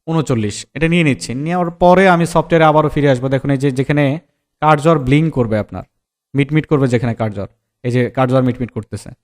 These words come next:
এখানে পেস্ট করে just কিবোর্ড থেকে এন্টার হিট করব। দেখুন generating number, please wait, successfully generated দশ হাজার number, please enter and exit, এন্টার করলাম, নাম্বার জেনারেট হয়ে গেছে। কিভাবে? চলুন আমরা দেখে নিই।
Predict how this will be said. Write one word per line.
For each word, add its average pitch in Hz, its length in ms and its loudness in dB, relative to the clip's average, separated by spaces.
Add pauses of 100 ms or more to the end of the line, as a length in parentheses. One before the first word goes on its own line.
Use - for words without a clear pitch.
(360)
এখানে 151 200 2 (180)
পেস্ট 185 360 2
করে 196 200 0
just 190 180 -2
কিবোর্ড 175 320 0
থেকে 196 200 -2
এন্টার 139 220 -2
হিট 120 180 -6
করব। 101 140 -12 (160)
দেখুন 117 180 -10 (1400)
generating 170 420 4 (100)
number, 147 240 4 (140)
please 156 260 2
wait, 104 200 -4 (800)
successfully 196 520 0
generated 160 340 2 (300)
দশ 139 180 4
হাজার 131 240 2
number, 107 220 -2 (220)
please 175 180 0 (140)
enter 147 240 0
and 143 140 2
exit, 104 240 -8 (360)
এন্টার 127 220 -2
করলাম, 101 180 -10 (1600)
নাম্বার 143 220 4 (100)
জেনারেট 131 320 2
হয়ে 113 140 0
গেছে। 104 200 -8 (200)
কিভাবে? 175 320 2 (180)
চলুন 123 240 -2
আমরা 120 180 -2
দেখে 117 220 -2
নিই। 98 100 -10